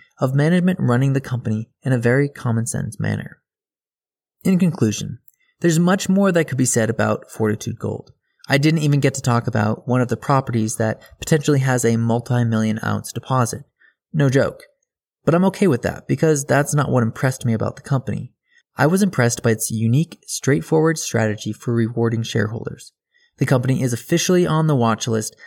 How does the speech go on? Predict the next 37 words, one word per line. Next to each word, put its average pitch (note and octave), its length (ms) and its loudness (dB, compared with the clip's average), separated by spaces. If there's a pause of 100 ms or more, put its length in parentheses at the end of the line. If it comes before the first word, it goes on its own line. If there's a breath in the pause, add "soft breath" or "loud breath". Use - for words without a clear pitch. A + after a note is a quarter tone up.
but D#3 280 0
neither D3 240 4
my B2 180 2
co-host D3 600 0
or F3+ 260 0
I A#2 240 2
are A2 140 -2
shareholders A2+ 640 -4
at - 220 -8
present. - 480 -8 (420)
On E3+ 160 2
that D#3+ 160 2
topic, C3+ 460 0 (240 soft breath)
while D3+ 260 4
we're G3+ 140 2
fans D3 400 0
of A#2+ 220 0
dollar C3+ 260 4
cost C3 340 -2
averaging A2+ 460 0
into C#3 240 0
positions, A2+ 640 -2 (320 loud breath)
not E3 340 2
putting E3+ 240 0
capital C3+ 440 2
to - 160 -6
work A2+ 360 0
in A#2+ 120 -4
Fortitude A#2+ 640 0
was C#3 240 0
an C#3+ 120 2
easy D3+ 280 2
decision. A2+ 520 -6 (600)
This C#3 140 2
is C#3+ 100 2
because B2+ 340 2
Fortitude B2 640 0